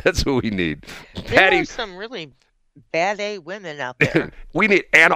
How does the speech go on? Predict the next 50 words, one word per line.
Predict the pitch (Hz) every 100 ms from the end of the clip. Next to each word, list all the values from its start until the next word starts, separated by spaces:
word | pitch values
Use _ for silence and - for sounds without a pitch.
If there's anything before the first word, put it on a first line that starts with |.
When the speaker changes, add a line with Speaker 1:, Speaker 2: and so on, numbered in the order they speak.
| -
Speaker 1:
Alt | 131 135 -
for | 92
president. | - 82 78 69
That's | 127 - -
what | 156
we | 147 -
need. | - 113 208
Speaker 2:
Oh, | 311 311
my | 180 180
God. | 180 175 143 143 - -
That | - -
would | -
be | 349
hilarious. | 539 339 - - - - 269 - - - -
Speaker 1:
<laughs> | - 160
She'd | - 226
walk | 160 156 147
into | 139
the |
White | 127 131
House | 127 117
and | 113
go, | 101 - - _ -
"Okay, | 220 - 87 69 - -
let's | 277 -
get | 180 135
to |
work. | 98 92 85 -
We | 269
gotta | 247 151
fix | - 165 -
this | 113
place. | - 92 87 -
We | 233
gotta | - -
fix | 147 -
this | 113 -
country." | 82 190 71
Speaker 2:
Yeah. | 64 - -
Speaker 1:
You | 180
know, | 143 - -
Hey, | 214 - - -
you | 240 233
people | 226 226 190
on | 160
the | 139
border, | 196 208 196 190 - _ -
get | 226 233
in | 143
line. | 117 98 95 90